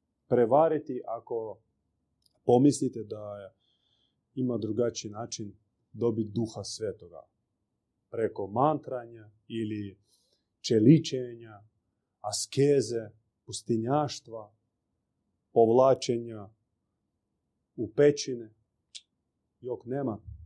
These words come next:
drugačijeg načina doli pronaći osobu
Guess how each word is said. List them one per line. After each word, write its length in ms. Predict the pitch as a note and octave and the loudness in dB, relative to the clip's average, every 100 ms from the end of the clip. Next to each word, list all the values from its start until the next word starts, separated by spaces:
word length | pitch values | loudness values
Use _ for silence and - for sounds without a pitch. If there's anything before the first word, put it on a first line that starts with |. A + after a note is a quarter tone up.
| - _ _ _ | -20 _ _ _
drugačijeg 640 | A2+ A2 B2+ A#2 - F#2 F#2+ | -10 2 2 2 -6 -18 -6
načina 520 | C#3 E3 - D#3 D3+ | -2 -2 -4 -10 -6
doli 460 | A2+ A#2+ C#3+ C#3+ - _ _ _ _ _ _ _ _ _ _ _ _ _ _ _ _ _ | 0 2 2 0 -8 _ _ _ _ _ _ _ _ _ _ _ _ _ _ _ _ _
pronaći 840 | A#2 A2 A#2+ C3 B2 - G#2+ F2+ - | -2 0 0 -2 -6 -12 -14 -16 2
osobu 600 | C3 D3 D#3+ C3 C#3 | 4 4 0 -2 -4